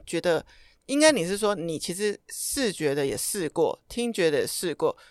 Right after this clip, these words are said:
动手的也试过，但是听的是你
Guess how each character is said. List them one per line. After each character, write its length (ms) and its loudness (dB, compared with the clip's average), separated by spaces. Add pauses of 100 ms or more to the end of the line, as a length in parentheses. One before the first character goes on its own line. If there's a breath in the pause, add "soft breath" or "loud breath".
(260 soft breath)
动 380 6
手 340 0
的 100 -4
也 140 -4
试 300 -2
过， 180 2
但 180 4
是 140 0 (360 soft breath)
听 300 0
的 140 4
是 140 -2
你 280 -10